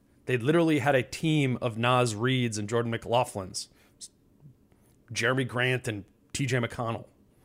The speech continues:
You know, this team is different because it has Cat and D'Lo. Cat and D'Lo sound like something to, to stand on, so that's a caveat. They are max players. The Sixers didn't have max players.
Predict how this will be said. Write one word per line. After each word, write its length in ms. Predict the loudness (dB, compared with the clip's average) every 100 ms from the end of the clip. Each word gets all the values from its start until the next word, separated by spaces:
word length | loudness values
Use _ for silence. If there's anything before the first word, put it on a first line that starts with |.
| _ _ _ _ _
You 80 | -12
know, 100 | -12 -14 -20 2
this 200 | 2 2
team 280 | 6 6 6
is 80 |
different 260 | 2 0 0
because 180 | -4 -4
it 60 |
has 240 | 2 0 2
Cat 240 | 0 0
and 80 | 0
D'Lo. 320 | -2 -2 -4 -10 _ _ _ _ _ _ _ _ _ _ _ _ _ _ _ _ _ _ _ _ _ _ -2
Cat 160 | 0
and 80 | 2
D'Lo 200 | 4 4
sound 720 | 4 4 6 4 4 4 2
like 180 | 0 0
something 320 | -2 -4 -4
to, 200 | -2 -4 -6 -20 -10
to 100 | -2
stand 500 | 2 2 4 2 2
on, 240 | 0 0 -4
so 120 | -2
that's 200 | -2 -2
a 40 |
caveat. 500 | 2 4 4 4 0
They 120 | 0
are 80 | 0
max 460 | 0 0 0 -2 -10
players. 560 | -8 -2 -2 -2 -6
The 100 | -4
Sixers 380 | -2 -2 -4 -6
didn't 220 | -4 -6
have 400 | -8 -2 0 0
max 260 | -4 -14 -16
players. 520 | -12 -12 -12 -16 -18